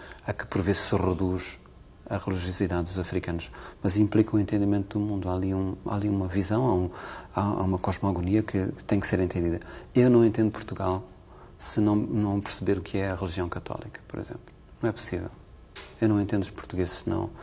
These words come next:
se não caminhar através desta via. Imaginando que sou alguém que vem de fora, não é?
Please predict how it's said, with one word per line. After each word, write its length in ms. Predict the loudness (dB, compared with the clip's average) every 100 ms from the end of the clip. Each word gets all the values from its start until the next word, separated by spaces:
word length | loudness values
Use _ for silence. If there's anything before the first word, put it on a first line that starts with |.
| -14 -12
se 160 | -8 -4
não 80 | -2
caminhar 340 | 0 0 0
através 380 | -2 -4 -6 -6
desta 280 | -6 -6 -8
via. 140 | -8 -14 -14 -2
Imaginando 360 | 0 4 2 2
que 80 |
sou 220 | -4 0 0
alguém 260 | 0 0
que 60 | -2
vem 100 | -4
de 80 | -2
fora, 280 | -2 -2
não 220 | -2 -2
é? 40 | -4